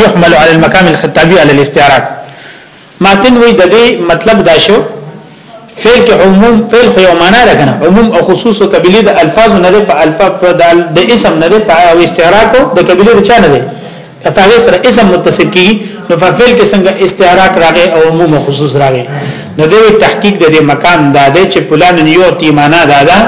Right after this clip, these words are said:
فلان يفعل ال-، الاعطاء، فلان يفعل الاعطاء.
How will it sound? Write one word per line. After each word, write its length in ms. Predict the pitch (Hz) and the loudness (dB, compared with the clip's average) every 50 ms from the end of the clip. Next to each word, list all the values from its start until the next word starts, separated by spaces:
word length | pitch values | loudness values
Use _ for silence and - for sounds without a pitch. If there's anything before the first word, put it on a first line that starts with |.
| - - - - - - - - - | -4 -6 -10 -12 -14 -14 -14 -6 -2
فلان 500 | 160 165 175 196 208 214 196 175 156 156 | 0 2 2 2 2 2 2 2 0 2
يفعل 460 | 151 180 202 196 160 - 156 156 156 | 2 2 2 0 0 0 0 2 2
ال-، 280 | 180 196 196 202 190 - - 180 180 190 | 2 2 2 2 0 -2 -2 -2 0 2
الاعطاء، 760 | 202 196 170 - 175 185 180 175 170 175 180 180 175 170 170 170 - | 2 2 0 0 0 2 2 2 0 0 0 2 2 2 2 0 0
فلان 260 | 180 170 190 196 202 | 0 0 2 2 2
يفعل 460 | 202 190 185 208 214 202 214 202 208 220 240 269 - - - - - - - 180 190 | 2 2 2 2 0 2 2 2 2 2 2 2 0 -2 -4 -8 -10 -8 -4 -2 0
الاعطاء. 540 | 202 - 165 175 165 151 - - 170 170 | 0 0 0 0 0 0 0 0 0 0